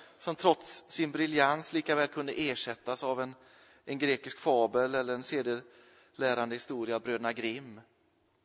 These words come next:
Eller kanske något från Bamse. Men vi kan vara lugna. Ni kan vara lugna. För Lukas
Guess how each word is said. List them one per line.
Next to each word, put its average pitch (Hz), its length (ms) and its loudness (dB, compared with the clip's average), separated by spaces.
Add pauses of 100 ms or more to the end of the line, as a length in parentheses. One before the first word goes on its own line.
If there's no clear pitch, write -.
(120)
Eller 135 120 -4
kanske 131 260 -4
något 120 140 -6
från 120 120 -6
Bamse. 117 440 -8 (2000)
Men 127 100 -8
vi 123 60 -6
kan 127 180 -6
vara 120 80 -4
lugna. 113 340 -12
Ni 135 120 -2
kan 170 120 2
vara 156 100 8
lugna. 120 320 4 (840)
För 143 80 4
Lukas 143 520 4